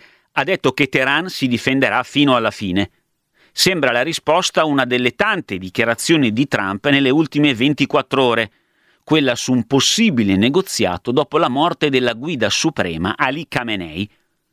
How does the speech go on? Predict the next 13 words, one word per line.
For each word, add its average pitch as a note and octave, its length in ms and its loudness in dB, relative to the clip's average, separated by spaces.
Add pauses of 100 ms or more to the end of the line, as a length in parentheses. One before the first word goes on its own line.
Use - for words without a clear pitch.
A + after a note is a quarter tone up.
(380)
Teheran F3+ 360 0
quindi D#3+ 300 0
non C#3+ 140 4
avrebbe D3 380 0
intenzione E3+ 600 0
di C#3 180 2
riaprire C3+ 480 0
le G2+ 120 -2
comunicazioni D#3 800 0
con D3 160 -2
gli D3+ 100 -2
Stati - 300 -2
Uniti. C#3 460 2